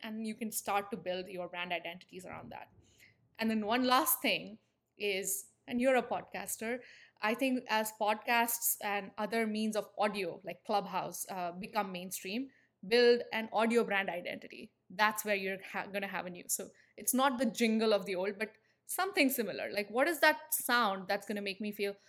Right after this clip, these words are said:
"Oh, this is The Drift," you know? So, w-,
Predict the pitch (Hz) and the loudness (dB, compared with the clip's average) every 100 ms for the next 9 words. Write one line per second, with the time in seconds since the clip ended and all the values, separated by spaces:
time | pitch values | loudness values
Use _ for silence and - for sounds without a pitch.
0 | _ - 262 - - _ _ _ 208 226 | _ 2 2 2 -4 _ _ _ -4 0
1 | 240 254 247 285 202 - - _ _ _ | 0 0 0 2 0 -4 -20 _ _ _
2 | - 190 - - _ _ - 240 233 233 | -8 -8 -8 -16 _ _ -4 0 0 0
3 | - - _ - 214 | -8 -20 _ -18 -18